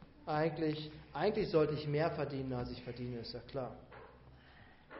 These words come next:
Und eigentlich sollte ich in einem viel schöneren Haus und in einer viel besseren Wohnung leben.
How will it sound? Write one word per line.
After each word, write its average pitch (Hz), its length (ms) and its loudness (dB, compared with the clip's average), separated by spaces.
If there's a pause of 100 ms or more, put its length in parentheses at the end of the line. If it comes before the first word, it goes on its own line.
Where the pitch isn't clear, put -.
(760)
Und 156 80 -6
eigentlich 170 400 4
sollte 151 240 6
ich 151 80 -2
in 147 80 0
einem 135 120 0
viel 143 160 -2
schöneren 139 500 0
Haus 180 260 4
und 156 80 -2
in 139 60 0
einer 139 100 -2
viel 156 200 -4
besseren 147 440 -2
Wohnung 170 360 2
leben. 123 200 -2